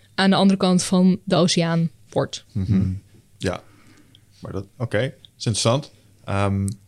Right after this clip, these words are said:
Speaker 2: geloof je daarmee ook in, ehm, de, de, en de reden dat je dat zegt is omdat zij weten niet hoe het leven hier is, dus zij kunnen geen zinnige dingen zeggen over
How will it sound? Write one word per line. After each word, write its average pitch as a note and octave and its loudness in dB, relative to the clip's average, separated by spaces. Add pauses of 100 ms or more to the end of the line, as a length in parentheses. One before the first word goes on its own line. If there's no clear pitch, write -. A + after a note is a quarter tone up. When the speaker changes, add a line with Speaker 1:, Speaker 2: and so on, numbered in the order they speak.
(200)
Speaker 2:
geloof A#2 0
je B2+ 2
daarmee A2 2
ook A#2 0
in, A2+ -4
ehm, G#2 -4 (2000)
de, G2 -6
de, E2+ -10
en A#2 0
de A2+ 4
reden B2+ 6
dat B2+ 4
je B2 0
dat A#2+ 2
zegt C3 0
is B2 0
omdat B2 2
zij A#2 0
weten A#2 2
niet A#2+ 2
hoe A2+ -2
het G#2+ 0
leven A2+ 2
hier B2+ 4
is, C3+ 0
dus A2 0
zij G#2+ -2
kunnen A2 -2
geen A2 0
zinnige G#2+ -2
dingen G2+ -2
zeggen G#2 0
over G2 0